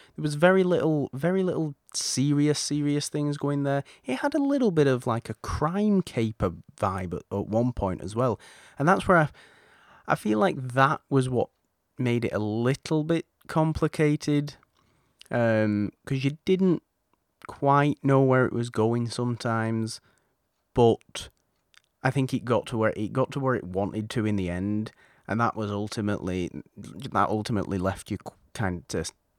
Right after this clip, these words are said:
kind of satisfied. Um, Emily Mortimer's the one who, who gives us the most drama in this movie. She, it's, it, it was about sort of faking your way into private school in New York.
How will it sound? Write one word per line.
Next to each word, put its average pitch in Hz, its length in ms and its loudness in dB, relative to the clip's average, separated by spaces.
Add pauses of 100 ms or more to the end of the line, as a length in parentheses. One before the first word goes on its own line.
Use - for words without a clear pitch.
kind 92 200 -4
of 90 60 -6
satisfied. 98 800 -2 (960)
Um, 104 300 -4
Emily 135 300 2
Mortimer's 107 640 0
the 95 80 -6
one 92 160 -4
who, 92 180 -6 (120)
who 85 300 -8 (880)
gives 101 300 -6
us 92 160 -6
the 101 80 -6
most 98 240 -4
drama 95 680 -2 (460)
in 90 140 -4
this 80 180 -6
movie. 82 300 -6
She, 87 380 -6
it's, - 300 -8 (320)
it, 147 140 -4
it - 80 -6
was 143 200 -4
about 151 760 0 (320)
sort - 180 -2
of - 60 -4
faking 120 600 0
your 101 260 2
way 95 440 -2
into 92 580 -4
private 95 560 -4
school 104 360 -4
in 107 100 -2
New 92 140 -4
York. 87 520 -8